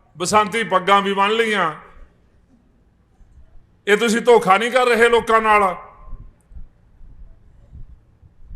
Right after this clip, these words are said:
ਜਣ ਦੀ ਇਹਨਾਂ ਦੇ ਕੁੱਲ ਬੋਰਡ ਜਿਹੜੇ ਪੰਜਾਬ 'ਚ ਲੱਗੇ ਆ, ਜੇ ਕਿਸੇ ਨੇ ਇਕੱਲੇ ਵੋਟ ਪਾਉਣੇ, ਹੁਣ ਉਹਨੂੰ ਲੱਗਣਗੇ ਵੀ ਬਹੁਤ ਭਾਈ ਸਰਕਾਰ ਨੇ ਤਾਂ ਕੰਮ ਲੋਕਾਂ ਦੇ ਕੀਤੇ ਐ।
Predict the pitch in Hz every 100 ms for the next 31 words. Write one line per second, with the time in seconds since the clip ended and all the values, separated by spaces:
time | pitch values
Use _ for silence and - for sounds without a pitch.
0 | - - _ _ _ _ 170 214 240 247
1 | 254 254 190 226 233 240 233 220 185 143
2 | 98 - - _ _ _ _ 180 240 220
3 | 214 196 190 185 180 156 156 151 113 -
4 | _ _ _ _ _ _ _ _ _ -
5 | _ - - 185 226 226 247 226 226 233
6 | 233 233 233 233 240 233 233 233 220 196
7 | 180 208 214 185 190 208 208 208 175 180
8 | 175 180 170 165 170 175 175 170 156 170
9 | 165 156 156 185 175 127